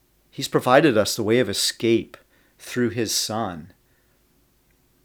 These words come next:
And this was done through his act of being a perfect sacrifice for us.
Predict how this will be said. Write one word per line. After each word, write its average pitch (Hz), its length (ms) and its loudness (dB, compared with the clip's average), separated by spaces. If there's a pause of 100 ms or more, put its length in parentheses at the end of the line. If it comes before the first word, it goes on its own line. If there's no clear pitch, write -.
(340)
And 117 100 -8
this 170 180 0
was 131 140 -4
done 151 180 2
through 123 160 -2
his 113 120 0
act 123 260 0
of 113 80 -6
being 107 160 -2
a 95 40 -10
perfect - 360 -10
sacrifice 110 720 -4
for 104 240 -10
us. 95 420 -12